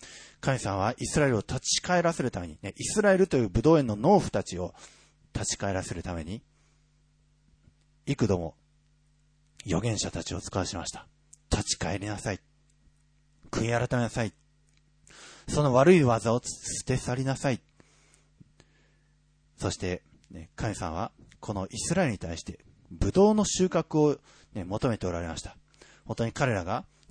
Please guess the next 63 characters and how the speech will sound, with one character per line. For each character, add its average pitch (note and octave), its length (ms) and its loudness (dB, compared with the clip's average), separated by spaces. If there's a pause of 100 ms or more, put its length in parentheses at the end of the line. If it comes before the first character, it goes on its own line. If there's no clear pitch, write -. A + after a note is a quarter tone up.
(100)
神 G3+ 220 0
様 A2+ 220 -2
の - 0 -
御 C3 320 2
言 G3+ 140 2
葉 F#3+ 160 6
を F3+ 60 4
守 C#3+ 400 6
り、 D#2+ 120 -12 (340)
豊 G3 300 2
か C3 80 -4
な、 G2 220 -4
ね、 G2 140 -8
御 A#2 260 -4
言 D3+ 120 0
葉 C#3 100 6
を C3+ 40 4
守 C#3+ 320 4
る E3+ 40 4
こ B2+ 120 -2
と A#2 120 -4
の G#2 100 0
実 G2+ 220 -2
を E3 100 4
結 C3+ 260 -2
ぶ F#3+ 120 0
と F#3+ 140 4
い F#3+ 40 6
う F#3 60 2
こ F#3 100 0
と C3 140 2
を F#2+ 160 0 (760)
神 A#2 180 -2
様 G2 200 -2
は G2 140 0
求 G#2+ 280 0
め F#3 100 4
て - 120 -2
お A2 120 4
ら B2 100 6
れ C3+ 100 4
た C#3+ 120 0
ん C3+ 60 -2
で C3 80 0
す - 100 -6
け F#3+ 120 4
れ - 20 4
ど F#3 100 6
も、 E3+ 140 6
で D#3+ 100 4
も C3+ 140 2
彼 E3 240 -2
ら B2 100 4
が F#2 120 -4
返 A2+ 200 -2
し - 40 -10
た G2 120 -6
の F2 100 -8
は F2 180 -4 (320)
こ - 140 -8
う G2 40 -4
い F2+ 220 -2
う D#2+ 80 -12